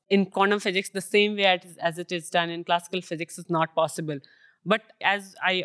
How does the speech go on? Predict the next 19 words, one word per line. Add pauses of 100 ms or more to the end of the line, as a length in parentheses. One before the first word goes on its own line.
(120)
talked
about
earlier,
there
should
be
a
smooth
convergence
of
quantum
physics
into
classical
physics
as
we
scale
up